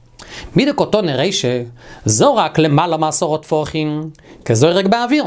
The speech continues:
ורק למטה מעשרות טפוחים, אז הוא חייב. ואיסל כדאי תוך בכויסל דאיז בכור, אז גם ברישא מדובר, כמו בסייפה שמדובר שלמטה מעשרות טפוחים זה נח בתוך החור, גם למעלה מעשרות טפוחים זה נח בתוך החור,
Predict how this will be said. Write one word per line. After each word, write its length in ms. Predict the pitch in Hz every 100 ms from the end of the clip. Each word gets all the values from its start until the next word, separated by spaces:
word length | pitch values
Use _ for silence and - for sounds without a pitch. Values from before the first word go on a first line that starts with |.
| 123 _ _ _
ורק 300 | 120 139 196
למטה 320 | 214 247 294 247
מעשרות 420 | 226 233 214 208
טפוחים, 480 | 214 202 208 202 196 - _ -
אז 200 | 208 208
הוא 80 | 196
חייב. 400 | 185 113 92 - _ _ _ _ - - - -
ואיסל 360 | 131 262 254 226
כדאי 360 | 196 151 175 214
תוך 180 | 180
בכויסל 480 | 143 127 160 202 -
דאיז 240 | 135 196 143
בכור, 460 | 127 165 147 135 - _ - -
אז 140 | 120
גם 200 | 131 202
ברישא 340 | 180 160 202 202
מדובר, 500 | 170 147 120 107 143 - _ - - -
כמו 180 | 190 233
בסייפה 440 | 196 - 226 214
שמדובר 460 | 190 180 170 185 190
שלמטה 440 | - 156 185 208
מעשרות 340 | 196 175 180 240
טפוחים 340 | 190 175 170
זה 120 | 143
נח 220 | 156 185 156
בתוך 320 | 160 175 -
החור, 420 | 123 117 131 - - - - - -
גם 140 | 127
למעלה 240 | 156 226 277
מעשרות 340 | 254 233 208
טפוחים 220 | 226 220
זה 80 | 196
נח 160 | 220 208
בתוך 300 | 240 247 254
החור, 400 | 262 302 302